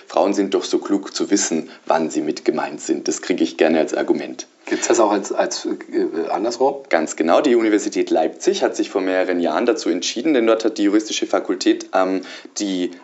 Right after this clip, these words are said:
Speaker 1: Form, wie dort gegendert wurde, moniert und hat gesagt, „Das wollen wir so nicht mehr, diese gegenderte Sprache wollen wir nicht.“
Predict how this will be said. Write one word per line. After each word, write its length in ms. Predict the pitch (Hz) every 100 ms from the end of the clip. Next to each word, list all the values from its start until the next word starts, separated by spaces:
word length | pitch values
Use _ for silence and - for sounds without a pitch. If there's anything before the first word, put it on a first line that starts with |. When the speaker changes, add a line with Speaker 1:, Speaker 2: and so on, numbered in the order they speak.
| - _ _ _ _
Speaker 1:
Form, 420 | - 107 101 104
wie 120 | 104
dort 320 | 104 123 -
gegendert 480 | 110 101 92 95 -
wurde, 240 | 104 156
moniert 500 | 101 92 92 113 190
und 100 | 120
hat 160 | 104 -
gesagt, 440 | 98 101 101 -
„Das 240 | 95 - 90
wollen 240 | 92 107
wir 60 | 135
so 120 | 139
nicht 220 | 139 143
mehr, 220 | 139 156
diese 200 | 156 107
gegenderte 480 | 107 104 101 107 98
Sprache 340 | - 98 92 90
wollen 200 | 87 87
wir 80 |
nicht.“ 320 | 90 - -